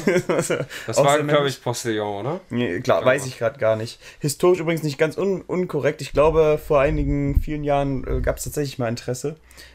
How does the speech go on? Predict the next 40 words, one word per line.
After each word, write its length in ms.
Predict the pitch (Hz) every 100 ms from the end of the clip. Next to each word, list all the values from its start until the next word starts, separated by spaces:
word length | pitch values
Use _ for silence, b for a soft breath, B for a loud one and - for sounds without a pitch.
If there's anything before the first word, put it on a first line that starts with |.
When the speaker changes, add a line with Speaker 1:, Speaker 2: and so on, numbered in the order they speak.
| B
Speaker 1:
Aber 120 | 110
ich 100 | 120
glaub, 180 | 127 127
das 160 | 120 123
ist, 260 | 120 -
ist 240 | - 123 -
bei 100 | 120
mündlich 420 | 135 156 131 -
geblieben 400 | 123 127 147 139
und 100 | 117
wurde 160 | 127 131
dann 140 | 117
nicht 320 | 127 - - _ -
verschärft. 560 | 120 - 120 127 - - -
Speaker 2:
Na, 180 | 110 107
zum 180 | - 120
Speaker 1:
Dass 80 | 117
Speaker 2:
Glück 120 | 120
haben 160 | 131 113
Speaker 1:
Russland 60 |
Speaker 2:
die 40 | 113
Speaker 1:
in 60 | 110
Speaker 2:
in 40 |
Speaker 1:
die 60 | 113
nato 80 |
Speaker 2:
Freital 260 | 113 113 107
gesagt, 340 | 101 101 95
„Raus 400 | 113 127 123 - -
aus 360 | 131 120 -
der 120 | 123 117
nato“. 840 | 131 131 127 117 135 131 123 98 - _ _ _ _ _ _ _ _ _ _ B B B B B B B B B B B B B B B _ - - _ _ - _ _ -
Speaker 1:
Hätte 440 | 104 127 123 120
für 200 | - 101
uns, 420 | 143 147 - -
glaub 180 | 127 135
ich, 100 | 135
nicht 280 | 139 - -
so 100 | 143
viele 160 | 123 113
Vorteile. 480 | 120 123 117 117